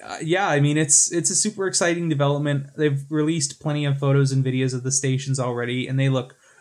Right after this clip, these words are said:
really nice, clean, and modern. It should hopefully go with it, well with their rolling stock. And, I mean, there have been some questions. Um, I know one of the big ones I've seen is that they've been trying to replace their ticketing machines, but apparently there's been some supply chain issues.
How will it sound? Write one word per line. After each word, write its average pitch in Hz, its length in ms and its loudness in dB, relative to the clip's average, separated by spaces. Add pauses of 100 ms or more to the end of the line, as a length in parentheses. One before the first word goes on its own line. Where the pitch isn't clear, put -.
really 165 300 2
nice, 147 400 2
clean, 156 300 0
and 143 180 4
modern. 135 560 2 (340)
It 147 140 -2
should 214 160 4
hopefully 190 380 0
go 160 140 2
with 156 200 -2
it, 139 140 -4
well 156 200 0
with 143 140 -2
their 151 100 2
rolling 143 400 2
stock. 139 500 -2 (100)
And, 143 400 0
I 160 120 -2
mean, 160 340 -4
there 165 240 -4
have 196 220 -2
been 185 140 -2
some 160 160 -2
questions. 143 720 -2
Um, 135 400 2
I 147 120 -2
know 147 500 2 (280)
one 160 200 2
of 175 80 2
the 170 40 4
big 143 220 2
ones 151 180 0
I've 143 160 2
seen 160 240 0
is 139 120 0
that 135 180 0
they've 139 180 2
been 135 160 2
trying 143 240 0
to 135 80 2
replace 131 400 -2
their 135 120 0
ticketing 156 420 -4
machines, 175 420 -6
but 143 120 0
apparently 135 360 0
there's 127 220 0
been 127 160 -2
some 135 160 -4
supply 123 400 -2
chain 147 260 -2
issues. 196 640 -4